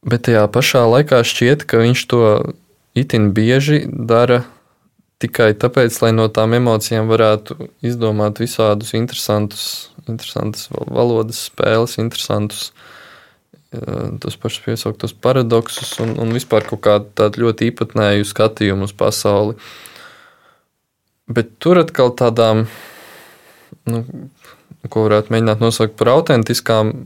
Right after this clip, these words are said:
emocijām, ka tur viņām bieži vien nav vietas, tāpēc, ka viņš jau viņas ir kaut kā ļoti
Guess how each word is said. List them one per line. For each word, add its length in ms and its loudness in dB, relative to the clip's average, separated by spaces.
emocijām, 840 0
ka 280 -14
tur 240 -6
viņām 360 0
bieži 360 0
vien 300 0
nav 420 2
vietas, 800 -4
tāpēc, 400 -4
ka 100 -6
viņš 220 -4
jau 140 2
viņas 340 -4
ir 160 -4
kaut 200 -10
kā 180 0
ļoti 580 -2